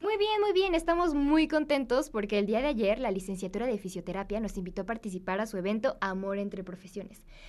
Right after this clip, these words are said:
Aquí hicimos una presentación, varios de mis compañeros promotores estuvieron ahí,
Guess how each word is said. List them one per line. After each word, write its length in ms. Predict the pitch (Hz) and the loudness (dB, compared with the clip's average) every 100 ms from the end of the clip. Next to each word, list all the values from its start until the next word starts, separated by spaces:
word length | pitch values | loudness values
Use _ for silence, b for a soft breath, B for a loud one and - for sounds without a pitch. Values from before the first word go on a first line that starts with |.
| b | b
Aquí 340 | 320 330 339 349 | -4 2 4 4
hicimos 320 | 339 294 262 | 4 0 0
una 160 | 269 240 | -2 -2
presentación, 680 | 220 190 180 175 208 254 202 | -2 -4 -4 -2 0 0 0
varios 260 | 202 202 | 0 0
de 80 | 202 | 0
mis 140 | 196 | -2
compañeros 480 | 196 185 190 185 196 | -4 -6 -4 -4 -6
promotores 560 | - 190 175 190 190 208 | -4 -2 -2 0 0 -2
estuvieron 440 | 196 175 180 190 | -6 -4 -2 -2
ahí, 320 | 180 180 269 | -2 -4 -6